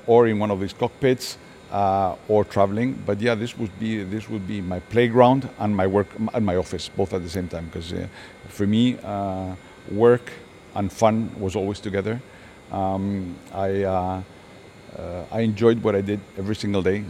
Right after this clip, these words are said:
that I did it. Uh, so for me, coming to work, uh, here or flying an airplane was, uh, as much as fun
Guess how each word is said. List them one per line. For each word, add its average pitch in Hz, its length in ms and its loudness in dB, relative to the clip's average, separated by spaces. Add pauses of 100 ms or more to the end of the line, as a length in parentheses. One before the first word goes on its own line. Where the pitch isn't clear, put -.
(140)
that 101 120 -2
I 90 80 -2
did 87 200 -4
it. 113 80 -4 (500)
Uh, 95 260 -6
so 104 200 -6
for 101 180 -6
me, 107 140 -2
coming 101 300 -4
to 90 100 -8
work, 95 260 -2 (140)
uh, 87 240 -8
here 107 640 2
or 92 140 -8
flying 107 320 -2
an 101 80 0
airplane 98 400 -4 (360)
was, 98 480 -2
uh, 92 300 -2
as 104 240 -6
much 107 300 -2
as 90 160 -4
fun 107 400 0